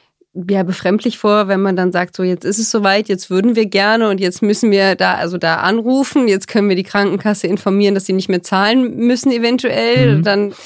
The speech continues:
Speaker 1: mit den Eltern vielleicht, die, die kriegen keine Rechnung mehr und fragen
Speaker 2: Ja.
Speaker 1: sich dann auch, warum
Speaker 2: <laughs>
Speaker 1: vielleicht. <laughs> Ist das irgendwie für dich sowas, wo du denkst, „Ach, du hättest eigentlich“,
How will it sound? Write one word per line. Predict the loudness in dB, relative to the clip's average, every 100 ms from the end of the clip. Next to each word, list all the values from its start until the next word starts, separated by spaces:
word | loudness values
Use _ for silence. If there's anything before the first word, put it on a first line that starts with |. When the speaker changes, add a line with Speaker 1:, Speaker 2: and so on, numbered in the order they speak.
| -18 -8
Speaker 1:
mit | -4
den | -2
Eltern | 0 0 0 -2
vielleicht, | -2 -2 0 0 -4
die, | -8 -6
die | -6
kriegen | -2 -2
keine | 0 0 0
Rechnung | -2 0 2 2
mehr | 2 2 0
und | -2
fragen | -2 0 2
Speaker 2:
Ja. | 2
Speaker 1:
sich | 2
dann | 0 0
auch, | -2 -2
warum | -2 0 0 2 4 2
Speaker 2:
<laughs> |
Speaker 1:
vielleicht. | 2 0 0 0 0 0 2 0 -2 -4
<laughs> | -14 -14 -14 -6
Ist | -4 -2
das | -4 0
irgendwie | 0 0
für | -2 -2
dich | -2 -4 -4
sowas, | -2 0 -2 -2
wo |
du |
denkst, | -2 -2
„Ach, | -6 -6
du | -4
hättest | -4 -4 -6 -6
eigentlich“, | -4 -2 -4